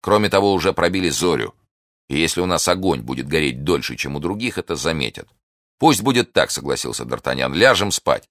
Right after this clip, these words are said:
Спи спокойно, Планше». «Ей-богу, сударь,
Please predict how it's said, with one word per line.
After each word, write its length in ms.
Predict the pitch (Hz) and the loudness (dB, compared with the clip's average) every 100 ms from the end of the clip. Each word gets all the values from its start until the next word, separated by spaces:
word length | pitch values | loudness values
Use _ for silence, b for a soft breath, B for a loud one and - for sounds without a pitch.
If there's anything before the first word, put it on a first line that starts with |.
| _ | _
Спи 240 | - 127 | -6 -4
спокойно, 400 | 117 110 107 76 | 0 0 0 -2
Планше». 420 | - 64 - 55 - _ _ _ - | -2 -4 -4 -8 -10 _ _ _ 0
«Ей-богу, 600 | 117 120 120 80 62 - _ | 2 4 4 4 0 -14 _
сударь, 440 | - 143 170 - | -2 0 0 -2